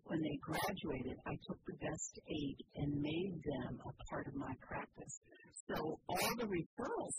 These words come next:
I was getting, I did not have to take them all. I referred them to them. So then I could start my consulting. And that's where my passion was, just like you, in making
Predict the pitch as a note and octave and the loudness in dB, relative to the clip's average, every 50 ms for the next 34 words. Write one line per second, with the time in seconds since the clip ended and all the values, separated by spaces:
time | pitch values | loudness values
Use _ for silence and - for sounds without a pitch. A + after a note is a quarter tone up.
0 | E3+ D3+ D3 C#3 - C#4 - - - - - C#3+ C#3 - C#3+ - - - - - | 0 0 0 0 0 -2 -2 -2 -2 -2 0 0 0 0 0 0 -2 -2 -10 -20
1 | - - - - - - _ - - F3 F3 - F3 F#3+ G3 F#3+ G3 G3 G3 - | -20 -20 -20 -20 -20 -18 _ -2 0 2 2 4 4 2 2 2 2 0 0 0
2 | - E3+ - D#3+ D#3+ D#3+ - E4 - - - - - _ - - - - - F#4+ | -2 -2 0 2 2 2 2 2 0 0 -4 -6 -6 _ -12 -10 -6 -2 -2 -2
3 | - - D#3+ D3+ C3+ A#2 A2 - - - D3+ D3 D#3 D#3 - _ - - - - | 0 0 0 2 2 0 -2 -4 -4 -4 -4 -2 -2 -2 -4 _ -6 -4 -2 -2
4 | - E3 D3+ - - - - C3+ - E3+ F#3+ G3 E4 C#3+ C#3 C3+ - - - - | 0 0 0 0 -2 -4 -6 -4 -2 -2 0 0 0 0 0 -2 -4 -10 -20 -20
5 | _ - - - - - - - - - - - - - - F3 - - - - | _ -10 -6 -4 -4 -4 -4 -2 -2 0 0 0 0 -2 -4 -6 -6 -6 -4 -2
6 | - - - - - - - - - - - - - - - - - _ _ - | -2 -2 -2 -2 -2 -2 -2 0 0 -2 -4 -6 -10 -12 -20 -20 -20 _ _ -14
7 | - - - - - - - - - - - - - - - - - - - - | -14 -10 -6 -2 0 0 2 2 2 0 0 -2 -2 -4 -6 -6 -6 -8 -12 -14
8 | - - - - - - - D3+ D3 C#3+ - - - - - - - - - - | -18 -20 -20 -20 -10 -2 0 2 2 2 4 4 4 4 2 0 -2 -6 -4 -2
9 | D3+ C#3+ C3+ C3+ C3+ C#3 - - - - - - - - - - E3 - - - | -2 0 0 0 0 0 -2 0 0 0 0 0 0 0 2 2 2 0 -2 -2
10 | D#4 D4+ C#4 - - - - - - - _ - - C#4 - - - - - - | 0 0 0 0 0 -2 -4 -6 -10 -14 _ -6 -4 -2 -2 0 0 -2 -2 -2
11 | - F#4+ - D3 C#3+ C#3+ D3 D3+ - - - D#3 D3 | 0 0 0 0 2 2 0 0 0 0 0 0 0